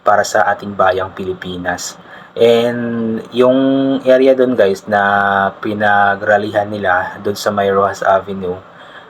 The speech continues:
um, pupunta sana ako doon kahapon eh. Ang problema nga lang, medyo malayo kasi yun sa amin, kasi sa amin is,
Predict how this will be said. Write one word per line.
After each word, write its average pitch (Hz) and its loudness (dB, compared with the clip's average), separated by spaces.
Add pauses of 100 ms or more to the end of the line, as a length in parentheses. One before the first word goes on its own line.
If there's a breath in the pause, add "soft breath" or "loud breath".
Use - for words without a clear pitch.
(120)
um, 104 0 (160)
pupunta 117 0
sana 117 2
ako 107 0
doon 104 -8
kahapon 92 0
eh. 87 -12 (120)
Ang 98 -4
problema 101 0
nga 101 0
lang, 95 -2
medyo 101 -4
malayo 110 0
kasi 107 -2
yun 104 -4
sa 101 0
amin, 98 -8
kasi - -8
sa 101 -2
amin 95 -6
is, - -12